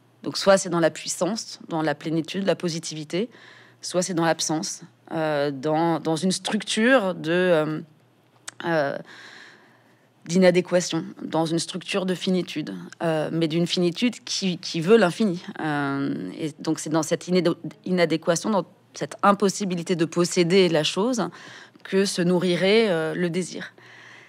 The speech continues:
On peut osciller entre ces deux, euh, définitions qui sont toutes les deux très belles, au fond, mais moi, il me semble, étant, euh, cartésienne et plutôt, euh, lévinassienne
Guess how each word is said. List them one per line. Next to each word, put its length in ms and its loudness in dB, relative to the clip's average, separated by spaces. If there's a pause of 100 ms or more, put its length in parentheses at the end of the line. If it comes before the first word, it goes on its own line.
(1300)
On 100 4
peut 140 4
osciller 380 6
entre 260 4
ces 180 4
deux, 140 2
euh, 440 6
définitions 560 0
qui 120 -2
sont 100 0
toutes 180 -8
les 80 2
deux 120 4
très 180 2
belles, 300 6 (160)
au 100 -2
fond, 320 0 (460)
mais 120 4
moi, 140 6
il 140 4
me 160 4
semble, 420 6 (400)
étant, 460 2
euh, 100 2 (300)
cartésienne 720 -2 (260)
et 100 -6
plutôt, 460 -4
euh, 100 -6 (140)
lévinassienne 720 0